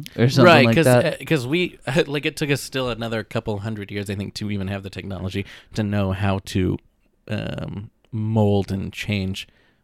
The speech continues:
Speaker 2: that type of rock and everything. Like,
Speaker 1: Yeah.
Speaker 2: to be able to, you know, carve it and stuff. And they were like, "How the hell did they do it?"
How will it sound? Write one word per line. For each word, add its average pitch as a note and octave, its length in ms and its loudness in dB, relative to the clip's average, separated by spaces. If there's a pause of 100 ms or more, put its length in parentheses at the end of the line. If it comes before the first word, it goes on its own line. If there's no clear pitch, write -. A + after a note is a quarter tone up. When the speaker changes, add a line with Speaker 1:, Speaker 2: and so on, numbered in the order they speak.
(100)
Speaker 2:
that F#2+ 300 -2
type F#2 260 -2
of F2 160 -4
rock F#2 360 -4
and F2 140 -8
everything. F2+ 400 -10
Like, - 100 -8
Speaker 1:
Yeah. F#2 200 -8
Speaker 2:
to G2+ 120 -4
be G#2+ 80 2
able G2+ 120 2
to, F#2 100 -6 (300)
you G#2 120 -2
know, F2 200 -6 (500)
carve F#2+ 360 2
it E2+ 180 -6
and F2+ 120 -8
stuff. - 280 -6
And F#2+ 100 -4
they G2+ 40 0
were G2 60 -2
like, E2+ 140 -4
"How C#3 160 -2
the C3 100 2
hell A#2 180 0
did G#2 120 0
they - 120 0
do A2 220 0
it?" F2+ 140 -2